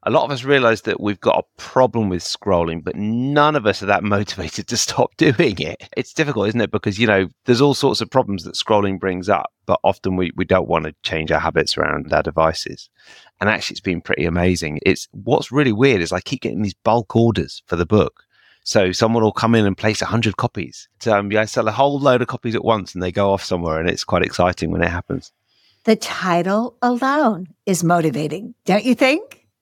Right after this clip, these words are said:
Speaker 2: Stop Scrolling. So tell me the number one takeaway in the book.
Speaker 1: Well, it's all about dealing with your phone and how distracting it is without throwing your phone away.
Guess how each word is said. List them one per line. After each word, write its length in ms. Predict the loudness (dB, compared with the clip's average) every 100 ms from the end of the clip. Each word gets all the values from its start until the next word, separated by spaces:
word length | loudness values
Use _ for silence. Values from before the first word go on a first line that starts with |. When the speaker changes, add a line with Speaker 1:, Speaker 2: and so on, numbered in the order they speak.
| _ _ _
Speaker 2:
Stop 260 | -6 -4 -4
Scrolling. 420 | 0 0 0 -6 _ _ _
So 260 | 0 2 2
tell 220 | 0 2
me 180 | 2 2
the 160 | 2
number 220 | 0 2
one 140 | 0 0
takeaway 400 | -2 0 0 2
in 120 | 0
the 80 | -4
book. 400 | -8 -10 -16 -20 _
Speaker 1:
Well, 140 | 0 0
it's 140 | 2
all 120 | 2
about 400 | 2 4 4 2 -2 _ _
dealing 260 | 0 2 2
with 160 | 0 2
your 160 | 0
phone 680 | 0 2 4 4 0 -6 -10 -8
and 320 | -2 -2 -4
how 180 | -4 -2
distracting 580 | -2 -2 -2 -2 -8 -8
it 100 | -6
is 420 | -6 -6 -8 -14 -20 _
without 760 | -4 -2 2 2 4 2 -2
throwing 440 | -4 -2 -2 -2 -6
your 100 | -6
phone 260 | -2 -2
away. 300 | 0 -2 -4